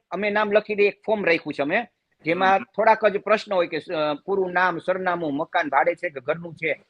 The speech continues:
Speaker 1: પેન્શન આવે છે, ઘરના સભ્યો કેટલા છે, ઘરના સભ્યો કોઈ કામ કરે છે. અમારી પહેલી પસંદગી તો ઈ હોય છે કે ફક્ત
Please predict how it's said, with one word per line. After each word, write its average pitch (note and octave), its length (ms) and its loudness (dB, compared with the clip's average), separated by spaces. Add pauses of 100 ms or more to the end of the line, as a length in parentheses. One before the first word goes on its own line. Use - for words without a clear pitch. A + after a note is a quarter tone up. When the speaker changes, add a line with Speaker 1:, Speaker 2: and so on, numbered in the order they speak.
(140)
Speaker 1:
પેન્શન D#3+ 340 0
આવે E3 240 4
છે, E3 200 0
ઘરના D3+ 320 4
સભ્યો D#3 320 -2
કેટલા E3+ 320 2
છે, F#3 340 -4 (260)
ઘરના D#3 300 2
સભ્યો D3+ 280 -2
કોઈ D#3 180 -2
કામ D#3+ 240 4
કરે F3 200 2
છે. F3 240 0 (260)
અમારી F#3 300 4
પહેલી F#3+ 260 -2
પસંદગી G3+ 480 0
તો G3+ 200 0
ઈ G#3+ 100 0
હોય F3 180 4
છે G#3+ 200 0 (460)
કે E3+ 80 0
ફક્ત - 480 0